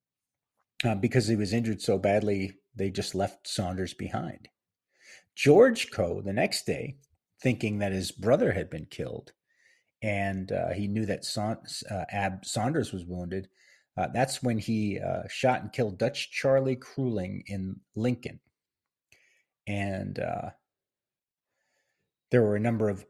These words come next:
other men, seven members, uh, Seven Rivers men that were killed in Lincoln that day. John Galvin, Tom Green, Charles Marshall, Jim Patterson.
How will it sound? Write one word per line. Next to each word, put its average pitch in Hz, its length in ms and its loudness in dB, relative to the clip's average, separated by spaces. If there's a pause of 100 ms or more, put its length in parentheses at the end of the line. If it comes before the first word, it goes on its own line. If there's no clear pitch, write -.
other 104 420 2 (400)
men, 98 380 -6
seven 98 360 -2
members, 95 460 -6 (180)
uh, - 400 -10 (200)
Seven 104 320 2
Rivers 98 320 -2
men 95 160 -2
that 95 160 -4
were 98 80 -6
killed 98 320 -2
in 92 180 -4
Lincoln 95 280 -4
that 92 240 -4
day. 90 160 -2
John 101 280 -2
Galvin, 110 380 2
Tom 98 320 -4
Green, 113 300 -2
Charles - 420 -2
Marshall, 104 440 -2
Jim 98 320 -4
Patterson. 135 720 -2